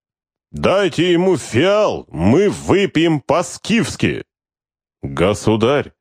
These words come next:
сказал Алким, подойдя к помосту, «я приношу тебе поздравления, но мой город сейчас не может разделить радость синопейцев.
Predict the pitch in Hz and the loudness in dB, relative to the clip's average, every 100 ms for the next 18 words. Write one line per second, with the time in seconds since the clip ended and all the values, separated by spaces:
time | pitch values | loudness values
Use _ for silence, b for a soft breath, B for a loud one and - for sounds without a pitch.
0 | _ - - 82 73 85 - 90 107 - | _ -10 -4 -4 0 0 0 0 0 0
1 | 76 67 - 82 85 80 67 87 - - | -4 -4 -4 0 0 0 0 -2 -2 0
2 | 92 87 73 - - - B B B B | 2 2 0 -6 -8 -10 B B B B
3 | - 67 98 120 98 110 120 120 - 123 | -6 -2 0 0 0 0 0 0 0 0
4 | 120 123 127 - 123 98 101 131 104 156 | 0 0 0 0 -2 0 -2 0 0 0
5 | 127 78 60 - _ _ - 135 110 95 | 0 -2 -6 -14 _ _ -10 -2 0 2
6 | 127 131 - 165 131 127 120 80 104 143 | 2 0 -2 0 2 2 0 0 2 2
7 | 135 - 127 123 127 139 - 113 143 165 | -2 -2 -2 0 0 0 0 2 2 0
8 | 117 85 98 92 76 107 110 98 92 107 | 0 0 0 -2 -2 0 0 0 0 0
9 | 101 85 - - 101 104 117 127 104 - | 0 -4 -8 -6 0 2 2 0 -2 -4
10 | 78 - | -10 -12